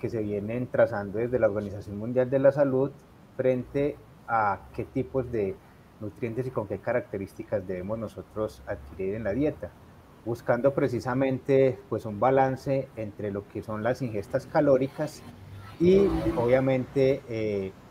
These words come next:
la adquisición de nutrientes de alto valor que vayan, eh, obviamente, encaminados a prevenir, eh,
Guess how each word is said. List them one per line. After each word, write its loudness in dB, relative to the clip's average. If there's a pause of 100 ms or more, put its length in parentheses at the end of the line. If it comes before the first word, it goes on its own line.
la 0
adquisición -6
de 2
nutrientes -2
de 4
alto 0
valor 8 (420)
que 0
vayan, 2
eh, -4 (360)
obviamente, -4
encaminados -4
a -2
prevenir, -6 (520)
eh, -2